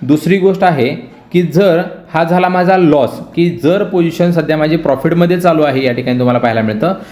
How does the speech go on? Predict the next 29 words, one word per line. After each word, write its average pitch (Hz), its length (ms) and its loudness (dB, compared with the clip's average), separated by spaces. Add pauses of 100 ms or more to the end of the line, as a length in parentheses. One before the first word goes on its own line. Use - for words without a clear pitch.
(140)
आणि 156 160 0
ही 190 120 4
पोझिशन 180 480 0
या 160 120 0
ठिकाणी 170 360 -2 (580)
लॉसमध्ये 175 680 2
जाते, 104 280 -2
लक्षात 113 320 -2
घ्या, 95 120 -6 (420)
तर 208 220 4
मी 208 240 2 (480)
किती 208 360 0
लॉस 185 380 2
झाला 156 340 0
पाहिजे, 165 320 0 (100)
तर 190 100 2
माझं 185 380 0 (100)
ठरवलेली 175 420 2
प्राईस 180 260 0
आहे 180 140 2 (140)
तीन 175 160 4
हजार 147 260 2
रुपये. 135 260 -2
म्हणजे 147 260 0
जर 180 220 0
लॉस 156 320 2
जर 175 140 -2
झाला 160 340 0
तर 190 60 0